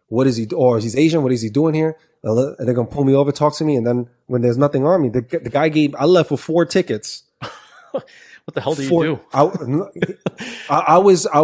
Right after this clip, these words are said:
Speaker 1: and I plead not guilty to them all, but
Speaker 2: Okay.
Speaker 1: but, um, and the judge found me not guilty.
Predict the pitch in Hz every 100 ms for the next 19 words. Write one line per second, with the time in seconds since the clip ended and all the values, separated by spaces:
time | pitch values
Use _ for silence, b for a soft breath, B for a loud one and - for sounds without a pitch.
0 | 180 151 127 - 175 151 127 120 117 107
1 | 107 98 92 92 113 113 98 92 - _
2 | 151 135 131 120 117 _ _ _ _ _
3 | _ _ - 127 123 127 113 - - _
4 | _ - 117 104 101 95 95 95 90